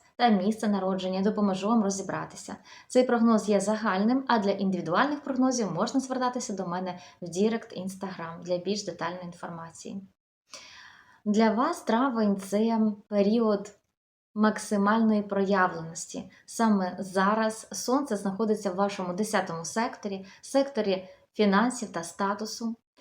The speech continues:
а ваших амбіційних цілей, кар'єри.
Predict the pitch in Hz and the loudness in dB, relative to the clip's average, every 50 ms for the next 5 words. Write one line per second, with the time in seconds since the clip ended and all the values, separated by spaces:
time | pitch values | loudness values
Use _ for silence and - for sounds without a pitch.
0 | - - - - - 185 175 196 226 247 - - 208 190 - 202 202 202 202 196 | -20 -20 -10 -4 -4 -2 0 2 2 2 2 0 -4 -2 0 2 2 2 2 0
1 | - 262 269 240 208 190 - - - - 214 220 208 196 196 196 190 - - 202 | 2 2 4 4 4 2 -2 -6 -4 -2 0 0 0 -2 -4 -6 -6 0 2 2
2 | 233 247 214 208 196 180 180 190 214 226 | 2 2 2 0 0 0 0 -2 -4 -6